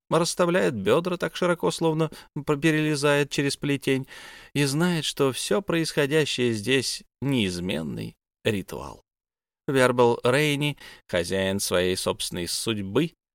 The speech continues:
по меньшей мере такой же храбрец, как его кузены и дяди, царапает ногтями по барной стойке, отколупывая кусочки лака. "Почему, черт возьми, нет?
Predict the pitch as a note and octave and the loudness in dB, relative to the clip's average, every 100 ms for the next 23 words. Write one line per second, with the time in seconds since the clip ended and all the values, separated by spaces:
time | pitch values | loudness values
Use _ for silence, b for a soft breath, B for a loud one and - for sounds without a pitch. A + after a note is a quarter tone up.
0 | _ _ - A2 F#3+ F#3+ F3+ F3+ F3+ F3 | _ _ 0 0 0 -2 0 0 0 0
1 | D3 D#3+ E3+ E3 - E3 C3+ A#2+ D3 - | 0 0 -2 -2 -2 0 2 2 0 -4
2 | D3 - B2 G#2+ A2+ C3 A2 G#2 G#2 A#2 | -6 -2 0 2 0 -2 0 2 2 0
3 | A#2 F#2 D2+ D2+ F2+ - _ B B B | -2 -2 -4 -4 -6 -8 _ B B B
4 | B - D#3+ C3 - F2+ G2 G2+ - A#2 | B -2 0 0 -2 -4 -2 -4 -2 -2
5 | G2+ F#2+ F#2+ F2+ F#2+ G2 G#2+ - G3+ F#3 | -2 -2 -2 0 0 0 -2 -2 0 0
6 | - F3+ F3 - G3 - F#3 D3+ C3+ C#3+ | 0 -2 -2 -2 -4 -2 -2 0 0 0
7 | C#3+ C#3+ C3+ - F#2+ - - G2+ F2+ C#2+ | 0 0 -4 -2 -2 -4 -4 -4 -4 -8
8 | - E2+ - _ _ _ _ _ _ _ | -12 -18 -18 _ _ _ _ _ _ _
9 | _ _ _ _ _ _ - F#3 - F3 | _ _ _ _ _ _ -6 -2 0 2
10 | F#3+ G#3 F3 - F3+ E3 - F#3 D3+ F3+ | 2 2 0 2 2 0 4 4 4 2
11 | F#3+ F3+ D3+ D3 C#3 - - - - | 2 2 2 2 0 -4 -4 -4 -8